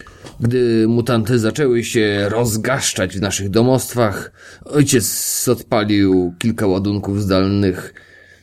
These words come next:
co spowodowało ładnego grzybka w powietrzu. No, niestety z wioski został mały krater. Jak ktoś później powiedział, to podobno trzy mini-atomówki też zostały rozmieszczone,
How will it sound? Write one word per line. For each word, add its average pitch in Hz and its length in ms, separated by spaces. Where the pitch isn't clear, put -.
co - 160
spowodowało 101 880
ładnego 98 540
grzybka 92 380
w - 80
powietrzu. 73 540
No, 220 180
niestety 135 460
z 110 60
wioski 113 400
został 98 640
mały 92 280
krater. 95 640
Jak 190 180
ktoś 165 200
później 139 280
powiedział, 113 420
to 117 100
podobno 117 500
trzy 127 280
mini-atomówki 117 840
też 98 200
zostały 98 360
rozmieszczone, 98 720